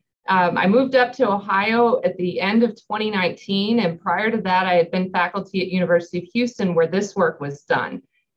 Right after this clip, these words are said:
And my research is typically with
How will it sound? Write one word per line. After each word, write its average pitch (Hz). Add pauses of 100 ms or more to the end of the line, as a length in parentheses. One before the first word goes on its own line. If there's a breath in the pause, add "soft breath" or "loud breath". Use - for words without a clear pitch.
(120)
And 180
my 196
research 226
is 185
typically 214
with 180